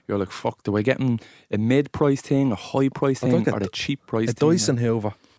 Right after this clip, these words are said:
Speaker 1: Yeah, I mean, that's, like, five hundred quid. Like, uh,
Speaker 2: Someone with that sort of money will be gone. Like, you'll be gone, so.
Speaker 1: <laughs> I
Speaker 2: Just,
Speaker 1: will not be
Speaker 2: just a
Speaker 1: getting
Speaker 2: bit,
Speaker 1: you a
Speaker 2: bit of a
Speaker 1: Dyson
Speaker 2: heads up
Speaker 1: Hoover.
Speaker 2: there.
Speaker 1: <laughs> I'll get you a Shark Hoover.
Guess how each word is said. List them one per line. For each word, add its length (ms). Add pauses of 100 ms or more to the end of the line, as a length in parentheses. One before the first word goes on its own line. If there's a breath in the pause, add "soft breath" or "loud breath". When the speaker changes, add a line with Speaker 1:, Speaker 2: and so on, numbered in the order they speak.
Speaker 1:
Yeah, 140
I 20
mean, 140
that's, 200
like, 100
five 220
hundred 180
quid. 220
Like, 160
uh, 140
Speaker 2:
Someone 500
with 240
that 220
sort 180
of 80
money 220
will 140
be 120
gone. 280 (720)
Like, 160
you'll 160
be 120
gone, 260
so. 300 (120)
Speaker 1:
<laughs> 140
I 1120
Speaker 2:
Just, 220
Speaker 1:
will 220
not 320
be 60
Speaker 2:
just 100
a 40
Speaker 1:
getting 160
Speaker 2:
bit, 0
Speaker 1:
you 80
a 20
Speaker 2:
bit 100
of 60
a 60
Speaker 1:
Dyson 20
Speaker 2:
heads 220
up 100
Speaker 1:
Hoover. 80
Speaker 2:
there. 1300
Speaker 1:
<laughs> 580
I'll 80
get 120
you 100
a 60
Shark 360
Hoover. 320